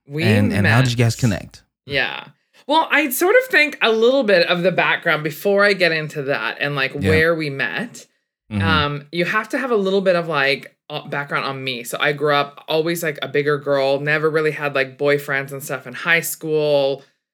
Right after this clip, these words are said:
Speaker 1: Um, and then when I started dating and stuff in my twenties, and I went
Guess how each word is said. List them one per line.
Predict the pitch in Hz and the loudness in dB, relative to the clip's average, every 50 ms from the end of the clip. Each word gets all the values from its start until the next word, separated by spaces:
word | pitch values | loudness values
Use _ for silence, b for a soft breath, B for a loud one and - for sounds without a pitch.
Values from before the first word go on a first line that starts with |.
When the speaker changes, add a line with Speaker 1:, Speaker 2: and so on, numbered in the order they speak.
| _ _ _ | _ _ _
Speaker 1:
Um, | - 147 143 139 139 135 135 135 131 131 135 - - | -4 0 2 2 4 4 2 2 0 -4 -8 -8 -6
and | 160 165 165 165 | -4 -4 -2 0
then | 160 160 156 147 - - | 0 0 -2 -4 -8 -10
when | 147 147 151 147 - | -8 -6 -4 -4 -2
I | 147 156 151 151 160 165 165 165 160 - - | -2 0 2 4 4 4 4 2 0 -2 -4
started | - - - - 175 165 156 151 151 143 139 131 135 | -10 -8 -6 -2 0 2 4 4 4 4 2 0 0
dating | 147 143 147 156 156 151 143 | 0 2 2 2 2 0 -2
and | 143 139 | -4 -6
stuff | - 147 135 135 | -8 -10 -10 -10
in | 139 | -8
my | 123 113 | -8 -8
twenties, | 113 - - 170 165 156 151 143 143 135 143 | -8 -8 -6 -4 -2 0 0 0 -2 -2 -4
and | 135 - | -6 -4
I | 127 135 151 | -2 0 0
went | 156 143 147 147 143 139 135 131 - - - | 0 0 0 0 0 0 -2 -6 -10 -14 -16